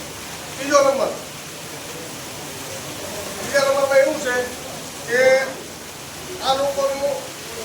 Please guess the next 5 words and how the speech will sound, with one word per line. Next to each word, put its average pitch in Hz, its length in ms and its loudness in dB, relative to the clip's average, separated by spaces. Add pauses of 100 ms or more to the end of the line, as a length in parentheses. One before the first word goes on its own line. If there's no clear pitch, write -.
(960)
ફેક્ટરીની 285 540 2
અંદર 277 260 2
કમિશન - 380 -2
રાખેલું 220 460 0
છે. - 140 -10